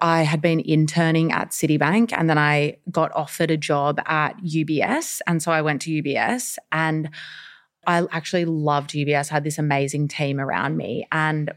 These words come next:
my whole H R team had just been made redundant except me. And I got put into this, like, H R generalist job, and it was, like,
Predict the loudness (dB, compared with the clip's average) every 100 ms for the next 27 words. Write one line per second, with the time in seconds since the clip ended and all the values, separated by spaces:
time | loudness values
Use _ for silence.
0 | _ -2 0 0 0 0 0 0 0 -2
1 | -2 -2 -2 -2 -4 -4 -4 -4 -4 -4
2 | -4 -2 -2 -2 -2 -2 -2 -4 -4 -8
3 | -10 -10 -4 -6 -4 -4 -2 -2 -4 -2
4 | 0 0 -2 -6 _ -8 -6 -2 -4 -2
5 | -6 -4 -4 -4 -2 -4 -4 -4 -4 -2
6 | -4 -4 -4 -6 -6 -4 -2 -4 -6 -4
7 | -6